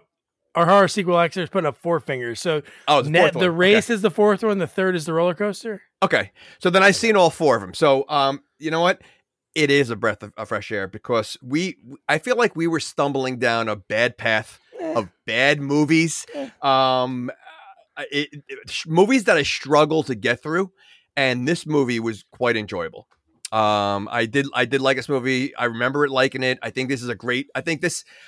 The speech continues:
Speaker 2: I think this franchise gets, um, is, is underrated.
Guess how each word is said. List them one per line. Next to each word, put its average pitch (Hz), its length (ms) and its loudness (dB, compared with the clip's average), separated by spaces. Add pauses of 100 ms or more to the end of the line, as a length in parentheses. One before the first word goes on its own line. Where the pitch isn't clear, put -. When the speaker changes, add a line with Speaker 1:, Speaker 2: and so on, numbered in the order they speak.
Speaker 2:
I 240 100 -4
think 226 180 -2
this - 140 -2
franchise 147 520 2
gets, - 540 -6 (160)
um, 110 500 -4 (140)
is, 123 120 -14 (280)
is 131 100 -2
underrated. 104 480 -4